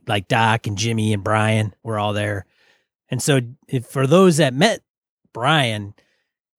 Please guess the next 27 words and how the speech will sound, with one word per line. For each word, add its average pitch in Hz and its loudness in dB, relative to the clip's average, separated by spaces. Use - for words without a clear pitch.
he 160 4
and 147 4
I 143 4
were 135 2
talking 131 0
about 123 -2
making 123 -2
gnomes 123 2
in 110 -4
five 117 -4
E, 117 -4
and 95 -8
I - -20
said, 156 -4
"Brian, 202 4
what's 185 0
your 180 -2
guys' 170 -2
name?" 156 -2
We 139 -6
were 156 0
gonna 196 4
have 240 4
an 180 2
all-gnome 196 6
party, 175 0
but 110 -6